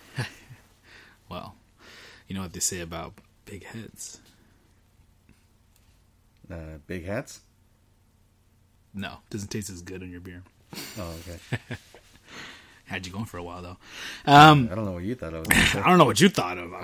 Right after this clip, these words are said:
Speaker 2: I
Speaker 1: was
Speaker 2: don't
Speaker 1: talking
Speaker 2: know
Speaker 1: about the
Speaker 2: either.
Speaker 1: head of the
Speaker 2: Uh,
Speaker 1: beer.
Speaker 2: that's why I said hats.
Speaker 1: <laughs> You just, yeah, all right. All right, Chris. All right. Fair
Speaker 2: Okay,
Speaker 1: enough.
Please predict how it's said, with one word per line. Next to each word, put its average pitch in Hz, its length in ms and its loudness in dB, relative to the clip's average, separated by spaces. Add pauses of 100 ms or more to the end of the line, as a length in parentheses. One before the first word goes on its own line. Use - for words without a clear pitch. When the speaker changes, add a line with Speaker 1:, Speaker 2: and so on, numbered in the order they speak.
Speaker 2:
I - 20 0
Speaker 1:
was 123 140 2
Speaker 2:
don't 123 120 4
Speaker 1:
talking 113 40 2
Speaker 2:
know 135 60 2
Speaker 1:
about 160 60 0
the 120 60 0
Speaker 2:
either. 104 60 0
Speaker 1:
head 117 100 0
of 98 60 -4
the 92 60 -6
Speaker 2:
Uh, 85 40 -6
Speaker 1:
beer. 135 140 0
Speaker 2:
that's 104 140 -4
why 110 80 0
I - 20 0
said 101 220 -4
hats. - 760 -6
Speaker 1:
<laughs> - 20 -
You 131 100 -4
just, - 360 -2
yeah, 151 240 0
all 294 80 -2
right. 311 240 -4 (120)
All 233 100 -6
right, 269 120 -8
Chris. - 320 -2
All 233 80 -6
right. 233 200 -8 (680)
Fair 170 140 -4
Speaker 2:
Okay, - 80 -2
Speaker 1:
enough. 285 140 -6